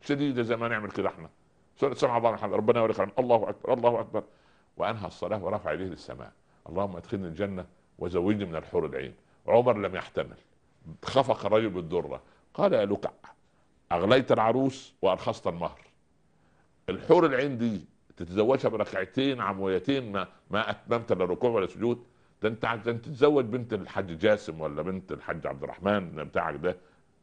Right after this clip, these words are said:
شفت الويل، وقال لك: "أنا عايز شبكة، وعايز مهر، عايز مقدم،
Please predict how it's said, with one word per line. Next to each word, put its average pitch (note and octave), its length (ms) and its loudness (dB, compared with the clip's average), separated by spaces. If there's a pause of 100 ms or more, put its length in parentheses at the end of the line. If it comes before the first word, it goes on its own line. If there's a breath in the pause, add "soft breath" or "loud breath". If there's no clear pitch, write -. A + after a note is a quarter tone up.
(240)
شفت - 480 -4
الويل، G#2+ 440 4 (480)
وقال E2+ 160 -4
لك: F2 100 -6
"أنا D#2+ 100 -4
عايز D#2 100 -6
شبكة، F#2+ 360 0 (220 soft breath)
وعايز C#2+ 260 -2
مهر، G2+ 140 4 (260 soft breath)
عايز E2 120 -4
مقدم، F2+ 440 0